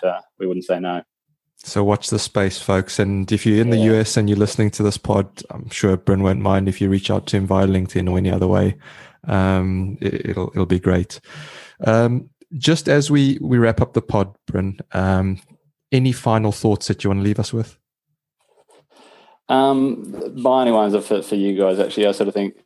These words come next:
Speaker 1: you know, from, from the control survey to what you're, to what you're doing, I think that, I think they're all really good things, and they're all,
Speaker 2: Mm.
Speaker 1: so I would almost actually turn back and say thank you to you guys, 'cause I think this is a great, uh,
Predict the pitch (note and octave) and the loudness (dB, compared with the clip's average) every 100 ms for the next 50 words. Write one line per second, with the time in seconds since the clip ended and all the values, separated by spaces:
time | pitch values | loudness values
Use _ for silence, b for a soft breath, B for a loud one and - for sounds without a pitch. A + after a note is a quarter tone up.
0 | - G#2 G2 - - - A2 - A2 - | -8 -6 -6 -8 -10 -6 -4 -2 -4 -4
1 | A2 A#2+ A#2 A2+ A2+ G#2+ G#2+ G2+ G2+ G2+ | -2 2 2 2 2 2 2 2 0 0
2 | G2 E2+ G2 F#2+ - - - G#2+ D2+ G2 | 0 0 0 -2 -8 -18 -4 0 2 2
3 | G2+ G#2 G2+ G2 G2+ G2 G#2+ F#2+ F#2+ G2+ | 2 2 2 0 -2 -4 0 0 0 -4
4 | G2 G2 G2 G2+ F#2+ F2+ F2+ - F#2 F#2 | -4 -2 2 2 0 -2 -8 -8 -6 -6
5 | F#2 - F#2 F#2 F#2+ F#2+ F#2 F#2 F2+ G2+ | -8 -8 -6 -2 2 2 2 0 -2 -2
6 | G2 G2 G2 F#2 F#2 F2+ - - - - | 2 4 4 2 0 -4 -6 -10 -12 -18
7 | - F#2 F2 F#2+ - - F#2+ - F#2 - | -10 -6 -2 -4 -4 -6 -4 -4 -6 -4
8 | F2+ G2 B2+ D3+ D3+ D3+ A2 G2+ F#2 F#2 | -2 -2 2 4 4 2 -2 -2 -2 -4
9 | - - F2 F2+ F2 F2+ - - G2 | -6 -4 -4 -2 2 0 0 -2 -2